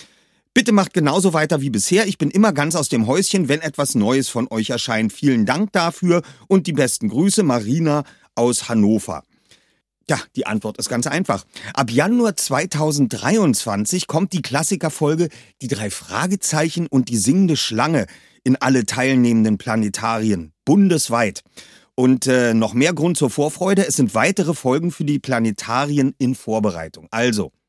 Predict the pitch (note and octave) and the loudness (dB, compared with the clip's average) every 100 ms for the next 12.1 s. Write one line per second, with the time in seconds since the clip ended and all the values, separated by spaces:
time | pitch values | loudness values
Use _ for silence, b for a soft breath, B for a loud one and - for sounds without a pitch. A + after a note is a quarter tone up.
0 | _ _ - G2+ G2+ A2+ D#3+ D3 - A2 | _ _ -12 -8 -4 -4 -2 -4 -4 -4
1 | A2+ A#2 A2+ G#2 F#2 G2 B2 - A2+ - | -6 -4 -4 -4 -4 -4 -4 -4 -6 -6
2 | - - G2+ A2+ G#2 G2+ A2 F#2+ F#2 - | -12 -6 -4 -4 -6 -8 -6 -4 -6 -4
3 | F#2 b b b b F2 F#2 F#2+ F2+ E2+ | -8 b b b b -8 -6 -6 -8 -10
4 | _ - F#2+ F2 F2 - F#2+ A2 G#2+ G2+ | _ -16 -12 -10 -12 -10 -6 -2 0 -2
5 | F2 G2 F#2+ D#2+ E2+ F2+ G2 F#2+ E2+ D#2 | -2 -4 -4 -6 -8 -8 -8 -8 -8 -10
6 | D#2 E2 D2 B1 _ _ _ _ B B | -14 -16 -14 -14 _ _ _ _ B B
7 | B - C3+ F3 G#3 G3+ - D3+ A2+ F#2+ | B -6 -2 -2 -2 -2 0 0 0 -2
8 | D3+ G#3+ - D3+ C3+ G#2 D#3 G#3+ G3 G3 | -4 -4 -2 0 2 2 2 4 2 0
9 | - C#3 - C3 A#2 A#2+ E3 D3+ C#3+ C#3+ | -2 -4 0 0 2 0 -2 -6 -4 -4
10 | - - A#3+ D#2+ - _ _ _ _ _ | -4 0 2 2 -6 _ _ _ _ _
11 | - b b b b b _ - F#3+ G2 | -20 b b b b b _ 0 2 0